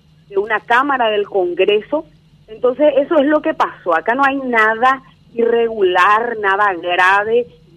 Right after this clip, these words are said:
nada que era insalvable de ninguna manera. Eso no es así, y en su caso, teniendo a disposición y jactándose de que tienen muchos abogados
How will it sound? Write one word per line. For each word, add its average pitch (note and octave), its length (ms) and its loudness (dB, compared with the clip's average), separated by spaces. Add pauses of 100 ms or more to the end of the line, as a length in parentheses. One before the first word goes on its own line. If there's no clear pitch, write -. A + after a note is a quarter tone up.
(200)
nada A#3 340 -6
que G#3 460 -2 (100)
era A3 240 -8
insalvable G#3 1120 0
de A#3 140 2
ninguna A3 680 -4
manera. F#3 600 0 (460)
Eso A3+ 340 0
no G#3+ 220 -6
es C4 240 0 (100)
así, A#3 460 -4 (260)
y A#3 140 0
en A#3+ 160 -6
su - 120 -14
caso, B3 500 0 (240)
teniendo A#3+ 460 -2
a C4 60 4
disposición B3+ 880 -2
y A#3 120 -14
jactándose A3+ 800 -2
de A#3+ 160 0
que B3+ 100 -2
tienen A3 320 -4
muchos G#3 340 -4
abogados G#3+ 680 0